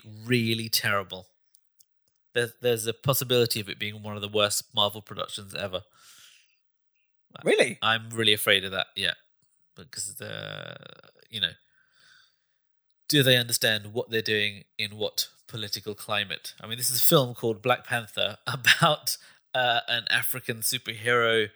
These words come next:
Speaker 1: uh,
Speaker 2: <laughs>
Speaker 1: ta-, that, an adventure that takes a place in America, in a place where we live in a very odd environment, you know, where, I mean, <sighs>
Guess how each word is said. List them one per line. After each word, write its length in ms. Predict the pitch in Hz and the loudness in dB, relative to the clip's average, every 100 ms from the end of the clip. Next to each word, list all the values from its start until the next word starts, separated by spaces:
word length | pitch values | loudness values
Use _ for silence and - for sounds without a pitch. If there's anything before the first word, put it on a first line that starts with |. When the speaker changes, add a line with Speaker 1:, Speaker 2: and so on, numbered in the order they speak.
| - - 403 - | -14 -14 -6 2
Speaker 1:
uh, 240 | 104 101 - _ - _ | 4 4 0 _ -20 _
Speaker 2:
<laughs> 340 | _ _ - | _ _ -2
Speaker 1:
ta-, 160 | 131 131 123 | 2 2 0
that, 240 | 110 - | -8 -10
an 120 | 123 120 | -14 -8
adventure 500 | 92 110 127 123 123 | -8 -2 0 4 2
that 140 | 120 | 2
takes 220 | 131 - | -2 -2
a 60 | 123 | -2
place 420 | - 123 117 - - | -2 0 2 0 -2
in 160 | 160 | -6
America, 920 | 151 147 139 139 131 - 139 127 127 - _ | -6 2 4 4 2 2 4 6 4 2 _
in 140 | 131 127 | -4 -4
a 60 | 117 | -4
place 540 | - 139 123 - - | 2 4 4 2 2
where 400 | 120 113 110 107 - - - _ | 4 6 4 0 -6 -20 -20 _
we 140 | 131 123 | -2 0
live 180 | 123 117 | 0 -4
in 200 | 113 113 | -8 -10
a 60 | 113 | -10
very 460 | - 127 123 120 - | 2 4 4 2 2
odd 260 | 127 127 120 | 6 6 4
environment, 1040 | - 123 113 117 117 117 110 110 - - | -2 -4 0 4 4 2 -4 -8 -6 -6
you 80 | - | -4
know, 260 | 120 117 131 131 | -2 -2 -2 -10
where, 300 | 127 113 104 - | -2 2 2 0
I 60 | |
mean, 280 | 113 107 104 _ _ _ _ _ _ _ _ _ _ _ _ | -4 -8 -12 _ _ _ _ _ _ _ _ _ _ _ _
<sighs> 40 | - | -10